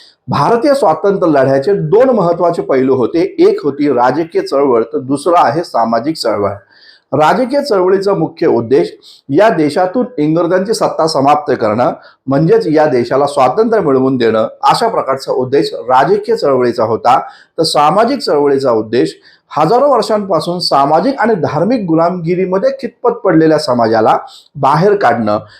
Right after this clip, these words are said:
आणि समतेच्या आधारावर, समानतेच्या आधारावर समतामूलक समाज व्यवस्था या देशात निर्माण करणं, या प्रकारचा उद्देश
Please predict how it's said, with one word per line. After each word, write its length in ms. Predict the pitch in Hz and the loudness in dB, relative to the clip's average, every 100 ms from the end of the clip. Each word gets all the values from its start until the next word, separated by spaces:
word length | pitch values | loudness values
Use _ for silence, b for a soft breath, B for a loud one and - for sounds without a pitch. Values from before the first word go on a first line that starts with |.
| B | B
आणि 160 | 170 196 | -2 -2
समतेच्या 600 | - 170 180 202 247 240 - | 0 0 0 0 0 0 0
आधारावर, 680 | 131 123 127 110 104 110 117 | 0 2 2 2 2 -2 -4
समानतेच्या 680 | - 139 156 175 196 196 185 | -2 0 0 2 0 2 2
आधारावर 600 | 117 113 113 107 104 104 101 - | 2 2 2 2 2 0 -4 -14
समतामूलक 840 | - 160 175 185 254 202 139 151 151 | -2 0 0 0 0 2 2 2 0
समाज 420 | - 127 143 151 | -2 0 2 2
व्यवस्था 680 | 117 110 110 - 185 190 135 | 2 2 0 0 -2 -2 0
या 100 | 170 | 0
देशात 400 | 139 113 98 165 165 _ 131 | 0 -2 0 -2 -2 _ -10
निर्माण 540 | 143 151 175 226 208 | -2 0 4 2 2
करणं, 300 | 123 107 120 - b b - | -2 -2 -2 -4 b b 0
या 140 | 240 | 2
प्रकारचा 420 | 220 117 123 147 | 2 -2 -2 -2
उद्देश 360 | 131 165 160 | -2 0 0